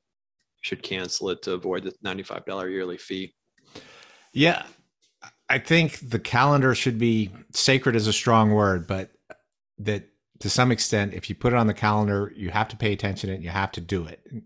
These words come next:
Speaker 2: And so you shouldn't, you should treat things that way, right? So if you move it from, if you put it on your calendar, you should be able to take it off your to-do list, right? So if I think,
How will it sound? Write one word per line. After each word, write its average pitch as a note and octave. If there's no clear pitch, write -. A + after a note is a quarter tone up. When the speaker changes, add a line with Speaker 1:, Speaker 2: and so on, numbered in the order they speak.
Speaker 2:
And F#2
so -
you G2
shouldn't, B2
you B2
should G#2+
treat G#2+
things F#2
that F#2
way, D#2
right? F#2+
So F#2+
if B2+
you B2
move A2+
it A2
from, A2
if A2+
you A#2
put A#2
it A#2+
on A2+
your G#2+
calendar, A#2+
you A#2
should G#2
be G#2
able F#2
to -
take G#2
it F#2
off F2
your F2
to-do D#2+
list, -
right? E2
So F#2+
if F2+
I G#2
think, G#2